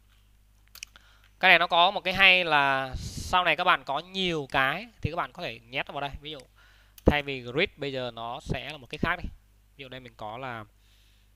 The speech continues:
ừm, ví dụ như block đi. Block chẳng hạn. Block grid.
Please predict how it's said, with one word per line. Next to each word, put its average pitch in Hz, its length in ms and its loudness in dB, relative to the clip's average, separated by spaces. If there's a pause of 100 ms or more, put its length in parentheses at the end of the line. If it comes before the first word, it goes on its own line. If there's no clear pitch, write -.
(260)
ừm, 104 440 -20 (1200)
ví 117 80 -20
dụ 123 60 -20
như 113 140 -20
block 120 380 -6
đi. - 80 -12 (2250)
Block 123 280 -14
chẳng 123 80 -20
hạn. 110 120 -20 (680)
Block 135 200 -12
grid. 127 260 -16